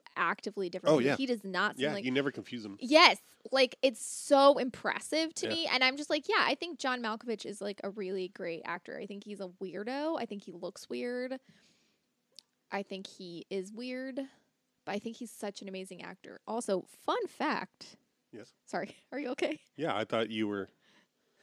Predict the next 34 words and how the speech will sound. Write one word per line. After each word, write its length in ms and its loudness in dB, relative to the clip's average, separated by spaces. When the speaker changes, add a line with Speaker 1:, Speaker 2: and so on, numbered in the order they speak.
Speaker 2:
pointing 320 -8
at 80 -14
me. 160 -14
Speaker 1:
No. 220 -10
Fun 140 -4
fact. 400 -2
And 140 2
I 60 4
saw, 240 4
I 140 2
think 260 -6
I 120 0
saw, 240 -4
like, 200 -4
John 240 -6
Malkovich 360 -10
say 200 -8
this 140 -12
on, 100 -16
like, 140 -14
Graham 260 -10
Norton 300 -8
or 80 -4
something, 400 -4
so 100 -4
I'm 100 -2
not 220 -4
just, 160 -12
like, 280 -6
reciting 520 -6
this 240 -8
out 160 -6
of, 200 -6
like, 260 -10